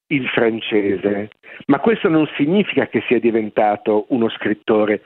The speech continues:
francese. Eh, lo dice lui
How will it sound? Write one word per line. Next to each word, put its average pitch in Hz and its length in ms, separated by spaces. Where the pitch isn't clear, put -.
francese. 98 920
Eh, 127 140
lo 131 160
dice 165 400
lui 131 240